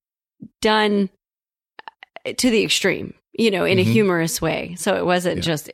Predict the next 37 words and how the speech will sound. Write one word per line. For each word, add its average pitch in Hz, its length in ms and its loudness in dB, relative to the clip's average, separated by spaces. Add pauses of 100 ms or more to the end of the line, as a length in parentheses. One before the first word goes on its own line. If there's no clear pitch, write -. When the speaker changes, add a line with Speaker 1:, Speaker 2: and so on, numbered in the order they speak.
(140)
Speaker 1:
you 165 100 -4
know, 143 140 -8
that's, 202 240 -2
that's 214 200 -2
when 208 120 4
you 180 80 2
caught 180 260 -2
a - 80 -8
ca-, - 140 -8 (120)
sense 185 360 -2
of, 147 220 0 (340)
"Wait 359 160 0
a 190 60 0
second, 226 540 -6 (140)
what 403 100 -6
are 480 60 2
we 415 100 2
doing?" 208 460 -2 (160)
<laughs> 208 80 0 (240)
Speaker 2:
Yeah. 87 240 -8 (520)
Well, 120 180 2
I, 127 40 2
I, 120 140 -2
I - 120 -2
love 113 280 2
that 117 220 2
where 98 180 -2
it's 98 160 -4
like, 101 180 0 (520)
he 113 80 -4
keeps 135 240 0
going 139 280 2
like 110 200 0
this 90 220 -2
for 101 180 -2
a 90 60 0
while. 82 420 -4